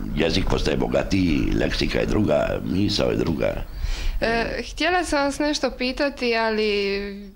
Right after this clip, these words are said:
Speaker 2: pretpostavljam da sam vas zamorila. Ne bi spominjala sada taj Kinderstube i to, ne bi spominjala. Ali vas moram nešto drugo pitati, isto se ovako dotiče svega.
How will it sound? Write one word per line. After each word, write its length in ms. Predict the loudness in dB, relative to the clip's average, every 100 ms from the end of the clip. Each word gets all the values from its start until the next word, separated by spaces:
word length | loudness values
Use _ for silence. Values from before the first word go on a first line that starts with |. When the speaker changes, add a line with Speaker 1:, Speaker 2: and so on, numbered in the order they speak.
| -20 -8
Speaker 2:
pretpostavljam 640 | -8 -4 -4 -2 0 0
da 100 | 0
sam 160 | -2 0
vas 160 | 0 0
zamorila. 760 | 0 2 2 2 2 2 2
Ne 180 | 2 2
bi 100 | 0
spominjala 1120 | 0 -2 0 2 2 2 2 2 0 0 -4
sada 380 | -4 -2 0 0
taj 280 | 0 -2 -2 -2
Kinderstube 1000 | 0 0 -2 -4 -2 -2 -2 -4 -2 -4
i 80 | -4
to, 260 | -4 -2
ne 180 | 0 0
bi 120 | 0
spominjala. 720 | -2 -4 -4 -4 -4 -6 -8 -10 -14 -12 -14 -4
Ali 220 | 0 2
vas 160 | 2 2
moram 260 | 2 4
nešto 300 | 2 2 2
drugo 360 | 2 2 2 0
pitati, 600 | -2 0 0 0 0 0
isto 240 | -2 -4
se 220 | -4 -2 -2
ovako 480 | 0 0 -2 -2
dotiče 460 | -2 -2 -2 -2 -2
svega. 540 | -4 -2 0 0 -2